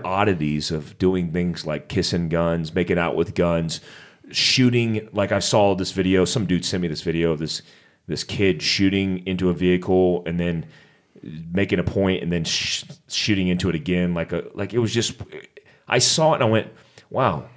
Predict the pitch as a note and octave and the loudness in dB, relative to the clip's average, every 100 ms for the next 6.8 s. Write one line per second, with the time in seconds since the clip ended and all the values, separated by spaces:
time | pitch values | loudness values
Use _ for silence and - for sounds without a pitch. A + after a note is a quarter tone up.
0 | - A#2+ - - - C#3+ B2+ G#2+ - F#2+ | 0 0 0 -4 2 4 4 0 0 0
1 | - C2 A#1+ - - G2+ C#3 D#3 - G2 | 0 -8 -12 -12 -4 -2 2 2 4 4
2 | F2+ F2+ E2 - _ _ - G#2 A2+ G2 | 4 4 0 -12 _ _ -2 2 4 4
3 | G2+ F#2 G2+ D2+ - - D2+ - C#2 - | 2 2 0 -2 -6 -2 -2 -2 -12 -14
4 | _ _ - D#2+ F#2+ A2 A#2+ A2+ G2+ - | _ _ -8 -2 2 6 6 6 4 -10
5 | _ _ _ A2 G2+ - G2+ - G#2+ G2 | _ _ _ -2 -2 0 -2 2 4 4
6 | F2+ - - B2+ A#2 A#2 A2 G2 | 2 0 2 6 6 8 4 2